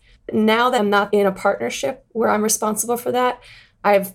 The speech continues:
really slacked on my own finances, and my budgeting has gotten a lot more lax.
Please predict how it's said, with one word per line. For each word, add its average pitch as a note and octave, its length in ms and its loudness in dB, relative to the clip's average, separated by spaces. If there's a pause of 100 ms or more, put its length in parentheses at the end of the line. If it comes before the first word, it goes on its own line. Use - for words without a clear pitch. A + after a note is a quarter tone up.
(140)
really A3 340 2
slacked G#3 560 0
on G#3 160 0
my G3 140 0
own G3 260 2
finances, A3 800 -2 (260)
and G#3 160 2
my G3 160 4
budgeting G3+ 540 2
has G3 560 0 (140)
gotten G3+ 240 2
a - 20 4
lot G3 220 0
more F#3+ 160 0
lax. G3+ 680 0